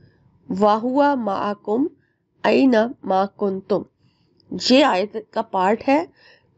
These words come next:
सूरह अल हदीद की आयत नंबर चार का ये पार्ट है जो आपने पढ़ना है।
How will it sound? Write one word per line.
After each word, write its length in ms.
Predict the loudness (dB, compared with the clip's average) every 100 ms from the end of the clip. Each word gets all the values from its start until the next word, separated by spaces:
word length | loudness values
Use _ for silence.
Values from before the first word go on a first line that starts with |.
| -8
सूरह 420 | 4 4 6 2 0
अल 180 | -2 -2
हदीद 480 | -2 -4 -2 -4 -6 _
की 260 | -6 -6 -8 -2
आयत 400 | 2 2 0 -4
नंबर 340 | -6 -2 -4 -4 _
चार 400 | -2 2 2 0
का 160 | -2 -4
ये 200 | -2 -4
पार्ट 420 | -2 0 0 0
है 140 | -6
जो 140 | -4 -8
आपने 220 | -6 -10
पढ़ना 380 | -6 -4 0 2
है। 260 | 2 0